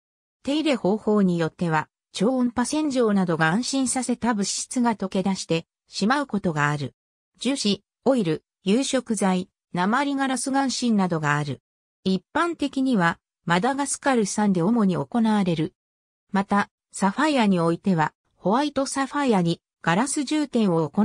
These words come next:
った上で染料を染色し、あたかも最高級のビビットブルーに見せかけたサファイアもある。岩芯充填宝石の見た目上のクラリティを向上させるため、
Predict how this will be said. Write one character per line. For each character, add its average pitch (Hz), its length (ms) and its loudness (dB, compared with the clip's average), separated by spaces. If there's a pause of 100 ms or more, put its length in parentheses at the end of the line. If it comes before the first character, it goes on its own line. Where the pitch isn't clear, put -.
っ 226 80 0
た 226 200 -2
上 226 160 2
で 202 120 0
染 226 300 2
料 247 260 2
を 160 60 0
染 175 240 0
色 - 280 -4
し、 - 280 -2 (160)
あ 233 120 0
た 302 140 -4
か 226 120 0
も 180 100 0
最 226 240 -2
高 294 240 -2
級 214 240 0
の 165 140 2
ビ 175 120 2
ビ 208 120 0
ッ - 80 -10
ト 285 120 -4
ブ 254 140 -2
ル 277 80 0
ー 262 100 2
に 185 140 4
見 160 120 0
せ 208 200 -4
か 262 120 -6
け 233 120 -2
た 175 160 -4
サ 160 160 -6
フ 220 120 -2
ァ 226 80 2
イ 208 60 2
ア 175 120 0
も 151 240 -2 (220)
あ 170 160 0
る。 131 160 -6 (500)
岩 269 180 2
芯 294 300 -2
充 277 180 0
填 254 260 0
宝 262 220 0
石 240 320 -2
の 190 100 2
見 190 160 2
た 202 100 0
目 185 140 2
上 233 240 2
の 214 140 0
ク 220 120 -4
ラ 240 120 2
リ 220 160 0
テ 175 100 0
ィ 160 100 2
を 156 140 0 (220)
向 269 260 2
上 285 240 0
さ 262 140 -2
せ 262 140 -2
る 247 120 -4
た 185 100 0
め、 170 220 -2